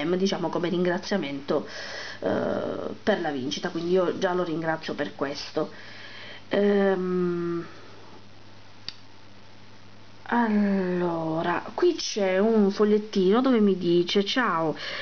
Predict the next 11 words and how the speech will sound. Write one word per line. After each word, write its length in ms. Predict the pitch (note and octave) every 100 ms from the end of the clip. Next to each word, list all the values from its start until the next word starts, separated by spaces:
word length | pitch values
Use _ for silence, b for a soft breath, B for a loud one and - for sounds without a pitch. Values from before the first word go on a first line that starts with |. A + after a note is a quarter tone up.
| B
eh, 380 | - F#3 F#3 F#3
spero 540 | - - D4 D4+ D#4 D4
che 160 | A3
questo 1200 | G3+ G#3+ G#3+ G#3+ - - - - - - - G3 F#3+
piccolo 540 | A3 G3+ - G3+ F3 F3
F 100 | -
C 120 | F#3
B 140 | F#3
M 140 | F3+ F3
ti 100 | G3+
piaccia." 640 | D#3+ C#3 C#3+ - B3